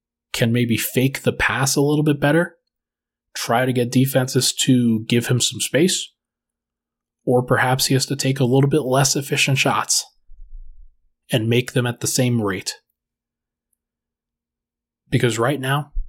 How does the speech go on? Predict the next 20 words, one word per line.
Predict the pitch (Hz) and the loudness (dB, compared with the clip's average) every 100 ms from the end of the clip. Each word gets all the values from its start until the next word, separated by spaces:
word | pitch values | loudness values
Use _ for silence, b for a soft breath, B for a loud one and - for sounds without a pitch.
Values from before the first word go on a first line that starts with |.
| - _ _ _ | -10 _ _ _
it's | 143 135 120 | 0 0 -2
really | 127 160 160 | 2 4 4
tough | 143 - 135 - | 2 0 -2 -2
to | - | -2
see | - 110 95 - _ - - - - - - _ _ _ _ _ _ _ | 0 0 -6 -10 _ -18 -14 -12 -14 -20 -20 _ _ _ _ _ _ _
what | - 123 123 | 0 0 2
Denver | 131 127 127 | 0 2 0
can | 135 | 0
do | 120 123 | 2 2
in | 117 | 0
a | |
playoff | 117 117 127 - | 2 2 2 0
series | 117 101 104 - _ - - - - | 0 0 -2 -4 _ -20 -20 -20 -12
unless | - 127 127 127 - | -4 0 2 2 0
the | 127 | -2
three-point | - 131 120 120 110 | 2 0 2 -2 0
shots | 113 104 | 0 -2
are | 107 | -2
going | 110 107 | -2 -2
down. | 101 82 82 | -4 -4 -8